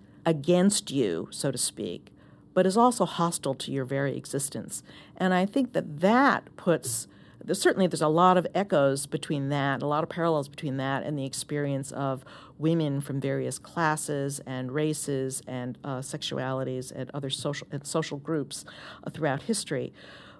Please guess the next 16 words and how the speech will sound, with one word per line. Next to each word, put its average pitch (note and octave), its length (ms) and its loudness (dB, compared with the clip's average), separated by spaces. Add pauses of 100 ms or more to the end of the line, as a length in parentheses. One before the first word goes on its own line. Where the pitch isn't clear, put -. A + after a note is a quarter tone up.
(120)
But F3+ 320 6
the G3 160 0
hostility A3 840 4
towards D3+ 420 0
people C#3+ 520 -4
with C#3+ 200 -8
disabilities B2+ 920 -4 (340)
has E3 340 0
been D#3+ 500 0
a D#3 60 -4
very E3 400 0
important D3+ 520 -4
part - 520 -2 (320)
of C#3+ 220 0
the C#3+ 60 -6
story C#3 600 0